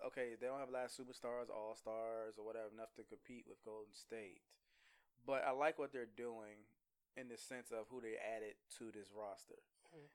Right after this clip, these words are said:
Speaker 1: And when I was talking with Drees when he was over here, over here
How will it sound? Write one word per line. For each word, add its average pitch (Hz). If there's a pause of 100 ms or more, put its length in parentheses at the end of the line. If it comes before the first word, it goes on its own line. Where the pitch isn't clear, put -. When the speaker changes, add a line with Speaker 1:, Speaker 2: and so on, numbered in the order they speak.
Speaker 1:
And 113
when 120
I 123
was 120
talking 127
with 113 (160)
Drees 131
when 113
he 127
was 120
over 117
here, 113 (200)
over 113
here 113